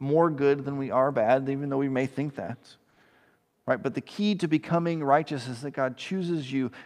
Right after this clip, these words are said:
and he saves you and he brings you to faith. And he renews you.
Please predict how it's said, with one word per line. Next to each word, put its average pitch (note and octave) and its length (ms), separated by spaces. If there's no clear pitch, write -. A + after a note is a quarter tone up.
and C3 80
he - 140
saves D#3+ 480
you B2+ 220
and B2 80
he C3+ 60
brings D3 320
you E3+ 80
to D3+ 100
faith. - 640
And A#2+ 100
he D3+ 80
renews D3+ 600
you. A2 380